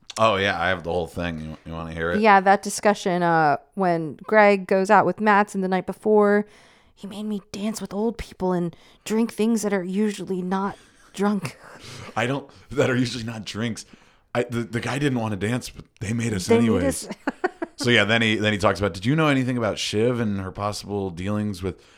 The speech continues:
Speaker 1: Mattson?"
Speaker 2: Should I tell him?
Speaker 1: And
Speaker 2: Should I tell Kendall?
Speaker 1: Yeah, and then, uh, one, Tom says no, but then what he says kinda makes it sound like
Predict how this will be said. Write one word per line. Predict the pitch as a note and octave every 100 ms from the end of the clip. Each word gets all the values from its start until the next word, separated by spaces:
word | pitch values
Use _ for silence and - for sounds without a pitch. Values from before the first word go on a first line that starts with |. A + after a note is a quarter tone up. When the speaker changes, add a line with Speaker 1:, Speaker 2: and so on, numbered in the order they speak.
| _
Speaker 1:
Mattson?" | F#2 F#2+ - A#2+ A#2+
Speaker 2:
Should | A3
I | F#3+
tell | - F#3+ A3
him? | C4+ C#4 B3
Speaker 1:
And | G3
Speaker 2:
Should | F#3+
I | F#3
tell | G3
Kendall? | F#3 F#3 G#3 B3 C4 B3+ _ _ _ _ _
Speaker 1:
Yeah, | - A2+ G2 F#2
and | F#2+
then, | F#2 F2+
uh, | F2 E2+ E2+ E2+ D2 - _ _ _
one, | G2+ G#2 A#2+ C#3 F#3
Tom | F#3+ C#3 C3 B2
says | - - B2+ A2 F#2
no, | F#2+ F#2+ G#2 A#2 A#2+ B2+ C#3 G#2
but | A2+
then | C3
what | C3 G#2+
he | G2+
says | F#2 - C3+ G#2 F#2 -
kinda | G2+ F2+ F2
makes | E2+ -
it | F2
sound | F#2 E2+ E2
like | D#2+ D#2+ -